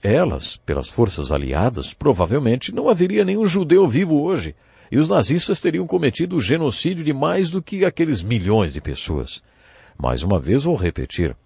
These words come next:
Olhe para aquela gente com seus problemas lá no sopé da montanha. Jesus está falando sobre relacionamentos.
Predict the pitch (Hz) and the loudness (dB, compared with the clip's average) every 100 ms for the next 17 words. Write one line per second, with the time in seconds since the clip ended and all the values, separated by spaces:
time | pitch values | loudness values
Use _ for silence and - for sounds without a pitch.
0 | _ _ _ _ - 131 180 - 147 73 | _ _ _ _ -4 -2 0 -2 -2 -2
1 | - 67 64 60 69 80 - - - 147 | -2 -2 -2 -4 -4 -6 -6 -6 -4 -4
2 | 208 110 78 131 135 71 67 78 98 - | -4 -2 -2 0 -2 -2 -4 -4 -2 -2
3 | - 113 98 71 67 62 - 71 64 69 | 0 0 0 -2 -6 -6 -2 -2 -4 -10
4 | - _ _ - 139 180 185 170 120 117 | -14 _ _ -4 0 2 0 -2 0 -2
5 | - 73 80 113 - 131 98 - 107 165 | 0 -2 -2 -4 -2 0 -2 -2 -2 0
6 | 139 - 135 170 113 82 120 - - | 0 0 -2 -2 -2 -2 -2 -4 -14